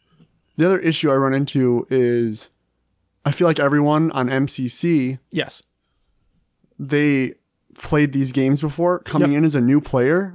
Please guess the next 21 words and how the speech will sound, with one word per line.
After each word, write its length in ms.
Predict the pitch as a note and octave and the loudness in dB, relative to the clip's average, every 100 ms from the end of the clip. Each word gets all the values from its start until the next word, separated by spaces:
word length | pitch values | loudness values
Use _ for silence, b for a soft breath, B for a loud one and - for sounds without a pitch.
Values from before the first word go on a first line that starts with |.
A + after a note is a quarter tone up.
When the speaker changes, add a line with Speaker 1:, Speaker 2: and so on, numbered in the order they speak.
| - | -4
Speaker 1:
I 120 | E3+ | -2
have 140 | C#3+ | 0
no 380 | B2 C3+ C#3+ C#3+ | 2 2 4 2
idea 240 | C#3+ C#3 | 2 0
where 160 | C#3 C#3 | 2 2
I'm 120 | C3+ | 2
going 220 | B2+ C#3 | 2 2
or 120 | C#3 A#2+ | 2 2
what 100 | B2+ | 2
I'm 140 | B2 | 0
doing. 200 | B2+ C3+ | 0 0
It's 120 | C3+ | -2
really 420 | B2 B2+ D3+ D#3 | -6 -2 0 2
hard 240 | C#3+ C3+ C3 | 2 0 -2
to 60 | |
freaking 340 | B2 C#3 B2+ A2+ | -4 -4 -2 0
learn 340 | A#2+ G#2+ G#2+ - | 0 0 -4 -8
when 120 | - B2+ | -2 0
I'm 80 | |
just 160 | A#2+ B2 | 0 0
getting 420 | C3 A#2+ A2+ G#2 | -2 0 -2 -4